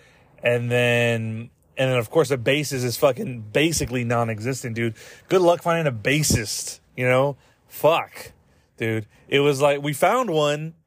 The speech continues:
and then it was like, cool. I was like, "Do you play bass twenty-four seven?" You, you have to vet these people. You gotta be like, "Dude, can you play the bass?" Like, just only. Everybody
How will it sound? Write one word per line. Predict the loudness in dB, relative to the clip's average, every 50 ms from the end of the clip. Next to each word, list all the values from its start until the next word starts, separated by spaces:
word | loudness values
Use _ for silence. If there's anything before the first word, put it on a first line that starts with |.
| _ _ _ -2
and | -2 -2 0 0
then | -2 -2
it | -2 -2
was | -2 -2 0 2
like, | 2 2 2 0 -4
cool. | -4 -2 -2 2 2
I | 2
was | 2 2 0
like, | -4 -6 -6
"Do | -10 -10
you | -12 -12 -12
play | -8 -6 -4 -4 -2
bass | -2 -2 -4 -4 -6 -8
twenty-four | -8 -8 -8 -8 -6 -4 -4 -4
seven?" | -2 -2 -2 -4 -4 -6
You, | -6 -6 -6 -6 -6 -8
you | -10 -10
have | -8 -6
to | -6 -4
vet | 0 0 0 0 -2 -6
these | -12 -12 -10
people. | -10 -12 -12 -10 -10 -10
You | -8
gotta | -6 -6 -6 -4
be | -2 0
like, | 0 0 -2 -6 -12 -20 -20 -20 _ _ _ _
"Dude, | -8 -8 -8
can | -8 -8 -8
you | -8 -8
play | -6 -4 -4 -2 -2
the | 0 2
bass?" | 2 2 0 0 0
Like, | -2 -4 -4
just | -6 -8 -8 -8 -4
only. | -2 0 0 0 -2 -4 -6 -6 -6 -8 -12 _ _ _ _ _ _ _ _ _ _ _ _
Everybody | -4 -2 0 0 -2 -2 -4